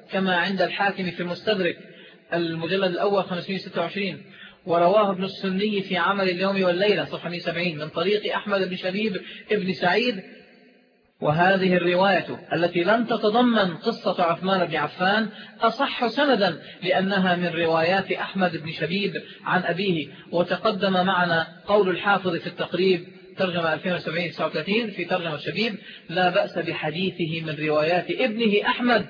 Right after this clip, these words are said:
عنه، لا من رواية ابن وهب." شبهة أخرى، واحتجوا بزيادة وردت عند ابن أبي خيثمة في تاريخه في آخر الحديث، وهي: "وإن كانت لك حاجة فافعل مثل ذلك"،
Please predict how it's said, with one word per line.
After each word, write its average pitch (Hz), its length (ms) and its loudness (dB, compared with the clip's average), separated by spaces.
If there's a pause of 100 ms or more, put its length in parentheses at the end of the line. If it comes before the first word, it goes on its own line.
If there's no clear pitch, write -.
(140)
عنه، 185 500 0 (280)
لا 240 220 4
من 180 220 0
رواية 147 580 0
ابن 151 180 -6
وهب." 135 360 -6 (920)
شبهة 214 560 0
أخرى، 147 300 -6 (500)
واحتجوا 214 600 2
بزيادة 190 920 2
وردت 190 420 2
عند 170 480 2 (200)
ابن 185 280 2
أبي 180 260 0
خيثمة 196 560 0
في 160 140 -6
تاريخه 165 640 -2
في - 160 -2
آخر 180 280 2
الحديث، 160 420 -4
وهي: 175 380 0 (500)
"وإن 233 360 0
كانت 240 560 0
لك 214 200 2
حاجة 185 720 0
فافعل 175 360 -2
مثل 156 280 -6
ذلك"، 135 440 -2